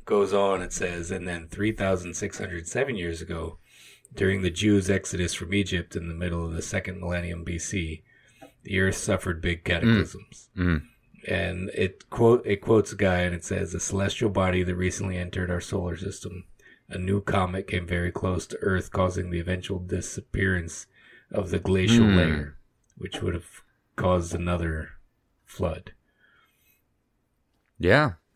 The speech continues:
Speaker 1: So, and then it go, and then they go on to say, and it says, "From our research, we think Nibiru will appear in December and pass over at the end of April." What year?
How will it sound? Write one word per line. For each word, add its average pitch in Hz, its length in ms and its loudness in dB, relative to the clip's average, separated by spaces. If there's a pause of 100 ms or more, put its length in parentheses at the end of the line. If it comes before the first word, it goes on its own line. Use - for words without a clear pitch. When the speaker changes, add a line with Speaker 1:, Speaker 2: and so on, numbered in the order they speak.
(240)
Speaker 1:
So, 107 380 6
and 98 160 2
then 98 120 4
it 95 80 4
go, - 160 2 (140)
and 104 200 2
then 98 100 6
they 95 120 8
go 98 160 10
on 95 140 6
to 90 60 4
say, 92 360 4
and 87 80 0
it 85 60 -4
says, 87 260 2
"From 95 160 0
our 92 100 6
research, 90 480 2
we 92 100 2
think 92 320 -2
Nibiru 87 460 2
will 85 180 2
appear 87 540 0 (640)
in 104 220 0
December 95 580 2
and 92 220 -2
pass - 520 0 (120)
over 90 380 4
at 92 140 0
the - 140 -2
end 90 220 0
of 87 160 -4
April." - 440 -4 (480)
What - 300 0
year? 135 400 4